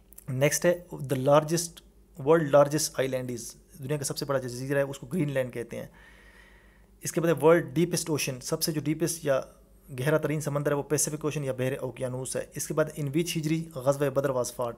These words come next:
कौन सी गजरी-, अ, हिजरी में ग़ज़वा बदर लड़ी गई थी? तो दो हिजरी में, ठीक है। नेक्स्ट है, हुदैबिया ट्रीटी, सुलह हुदैबिया was signed for how many years, कितनी साल,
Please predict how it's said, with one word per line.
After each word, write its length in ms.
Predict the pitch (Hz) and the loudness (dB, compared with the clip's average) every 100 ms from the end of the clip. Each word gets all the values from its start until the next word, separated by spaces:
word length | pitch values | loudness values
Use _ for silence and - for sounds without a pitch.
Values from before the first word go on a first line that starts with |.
| - - | -12 -6
कौन 220 | 151 160 | -4 -2
सी 140 | 165 | -4
गजरी-, 320 | 139 143 147 | -4 -4 -6
अ, 300 | 131 139 139 | -10 -8 -6
हिजरी 300 | 117 131 143 | -4 -4 -2
में 140 | 143 139 - - - - | -4 -6 -12 -20 -20 -16
ग़ज़वा 360 | 123 131 131 143 | -2 0 2 0
बदर 240 | 131 135 | 0 0
लड़ी 180 | 135 135 | 2 0
गई 140 | 135 135 | -2 -6
थी? 100 | 139 | -4
तो 160 | 135 | -6
दो 400 | 131 143 147 - 117 | -4 -4 -4 -8 -12
हिजरी 240 | 117 120 | -10 -10
में, 140 | 117 | -10
ठीक 220 | 110 139 147 | -10 -8 -8
है। 140 | - 131 | -8 -4
नेक्स्ट 360 | 139 151 - | -2 -2 0
है, 140 | 165 165 - - - - | -2 -2 -14 -20 -16 -8
हुदैबिया 400 | 135 147 156 160 | 0 2 4 2
ट्रीटी, 640 | 160 - 135 139 139 127 - | 2 -4 -8 -6 -8 -10 -10
सुलह 280 | - 156 143 | -2 2 2
हुदैबिया 480 | 135 147 143 117 131 | 2 0 2 0 0
was 160 | 135 | 0
signed 300 | 123 147 160 | 0 -2 -2
for 100 | 156 127 | -2 0
how 80 | 143 | 0
many 180 | 139 127 | -2 -4
years, 300 | 123 113 - - - - - | -6 -6 -10 -16 -20 -18 -12
कितनी 260 | 170 196 | -4 -2
साल, 280 | 180 156 147 | 2 2 2